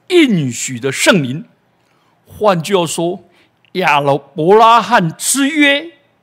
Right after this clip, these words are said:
是使我，使外邦的人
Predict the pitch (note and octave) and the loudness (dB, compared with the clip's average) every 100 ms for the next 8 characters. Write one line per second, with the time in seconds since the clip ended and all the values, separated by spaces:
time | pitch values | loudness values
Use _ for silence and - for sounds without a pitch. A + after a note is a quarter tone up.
0 | _ _ _ _ _ - - D#4 A#3+ E3+ | _ _ _ _ _ -6 -4 -2 -4 -4
1 | - - F#3+ F#3 A3 B3+ - _ F3+ D3 | -8 -6 -4 -2 -2 -6 -10 _ -10 -6
2 | C3+ B2+ A#2+ - - F3 D#3 - C4+ C#4 | -6 -6 -8 -8 -6 -4 -6 -8 2 4
3 | G3+ E3 C#3+ - A3+ B3 C4 B3+ E3 D3+ | 4 0 -8 0 2 2 -6 -10 -8 -6
4 | B2+ C3+ F#3 A3 | -2 0 0 -2